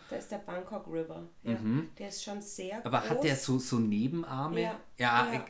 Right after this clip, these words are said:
Speaker 2: und, und deswegen, äh, fun-, fu-, also
Speaker 1: Ja.
Speaker 2: ein bisschen eher dann Amsterdam,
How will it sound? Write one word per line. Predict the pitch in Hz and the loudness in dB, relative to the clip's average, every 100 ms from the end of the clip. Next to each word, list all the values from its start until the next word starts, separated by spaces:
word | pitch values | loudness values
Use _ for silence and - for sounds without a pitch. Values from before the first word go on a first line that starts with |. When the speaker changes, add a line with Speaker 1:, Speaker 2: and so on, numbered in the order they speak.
| - | 2
Speaker 2:
und, | 135 - | 4 4
und | 131 | 4
deswegen, | 147 139 143 131 127 131 | 4 6 6 6 6 6
äh, | 127 123 120 | 4 4 4
fun-, | - 135 123 - | 2 2 0 -4
fu-, | 151 151 | -6 -4
also | - 120 135 135 - - - | 0 4 4 2 -12 -14 -2
Speaker 1:
Ja. | 269 269 - - - - | 0 0 -6 -20 -20 -6
Speaker 2:
ein | |
bisschen | - 151 160 151 | 4 6 6 4
eher | 135 135 | 4 4
dann | 127 127 | 6 4
Amsterdam, | 117 117 123 127 117 104 101 95 | 2 2 2 2 4 4 2 -2